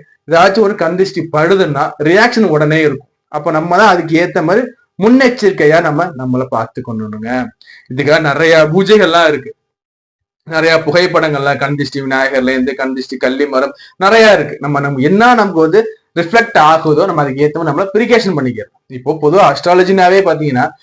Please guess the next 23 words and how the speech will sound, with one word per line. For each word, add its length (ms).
பின்னாடி 520
வர்ற 280
முன்கூட்டி 380
நம்ம 120
தெரிஞ்சுக்கிட்டு 560
அதுக்கு 200
ஏத்த 160
நம்மளை 320
நம்ம 320
காப்பாத்திக்கிறது 680
தான் 140
இந்த 140
ஜோதிடம் 440
அஸ்ட்ராலஜி. 400
புரியுதா? 280
அப்படி 300
இருக்கும்போது 580
இந்த 260
கண் 300
திருஷ்டிங்கிறது 1300
இந்த 200
ஜாதக 360
அமைப்பை 300